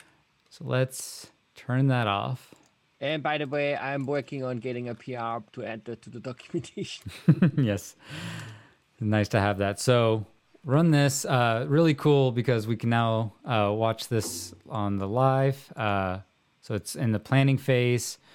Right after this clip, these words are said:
Speaker 1: Um, w-, this is also a ver-, it's a cold, so actually it may make sense to run this twice 'cause this is gonna be extra slow, <laughs> uh, in all fairness to, to,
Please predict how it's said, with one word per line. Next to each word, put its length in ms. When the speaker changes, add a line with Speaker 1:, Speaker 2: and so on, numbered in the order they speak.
Speaker 1:
Um, 560
w-, 240
this 220
is 100
also 340
a 60
ver-, 220
it's 240
a 280
cold, 460
so 260
actually 400
it 60
may 140
make 200
sense 260
to 80
run 180
this 160
twice 400
'cause 100
this 160
is 120
gonna 220
be 180
extra 340
slow, 480
<laughs> 200
uh, 360
in 120
all 140
fairness 500
to, 480
to, 420